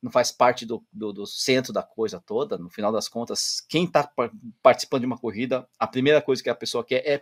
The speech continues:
participar da corrida, né? O registro da, dela correndo é uma coisa bem acessória, pode ter, pode não ter. Eu já corri muitas provas que não tiveram,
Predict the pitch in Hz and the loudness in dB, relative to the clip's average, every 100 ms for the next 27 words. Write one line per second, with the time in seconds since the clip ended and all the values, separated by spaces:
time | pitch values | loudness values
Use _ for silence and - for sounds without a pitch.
0 | - 165 165 - 135 - 151 131 190 - | 4 6 6 0 -2 2 2 4 2 0
1 | - 196 156 113 170 156 113 139 - - | -2 0 2 0 -2 -2 -2 -4 -10 -20
2 | - - - _ _ - - 165 165 165 | -20 -20 -20 _ _ -10 -2 0 6 6
3 | 131 - 233 233 196 147 143 120 127 156 | 6 4 4 4 2 4 4 6 4 4
4 | 143 - 139 113 135 123 120 113 123 117 | 2 0 -4 -2 -4 -4 -4 -6 -8 -6
5 | 107 120 160 - 117 - 135 135 - 107 | -4 -2 -2 -2 -4 -2 0 0 -2 -6
6 | 101 - 120 - 95 95 98 131 131 135 | -6 -10 -10 -8 -10 -10 -8 -2 0 0
7 | 117 120 113 123 - 120 117 - 107 - | 0 -4 -4 -6 -4 -4 -4 -8 -12 -10
8 | 101 117 123 123 | -2 2 2 0